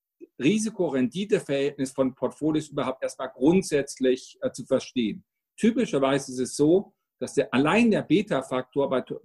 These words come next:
typischen Portfolios ungefähr neunzig Prozent der Rendite eines Portfolios erklärt. Denn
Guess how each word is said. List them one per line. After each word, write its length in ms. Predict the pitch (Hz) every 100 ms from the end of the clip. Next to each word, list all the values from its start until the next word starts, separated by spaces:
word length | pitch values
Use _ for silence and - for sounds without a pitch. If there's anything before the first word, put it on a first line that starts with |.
| _ _ _ _
typischen 420 | 233 226 180 151
Portfolios 720 | 139 139 156 160 160 160 -
ungefähr 340 | 151 147 147 135
neunzig 560 | 135 185 226 190 147
Prozent 540 | - 131 - 135 165 170 _ _ _ _ _ _ 143
der 340 | 143 135 135 _
Rendite 880 | 123 139 135 170 220 226 156 127 -
eines 260 | 135 135 135
Portfolios 640 | 139 127 139 151 147 139
erklärt. 480 | 135 - 139 117 90 _ _ -
Denn 280 | 131 190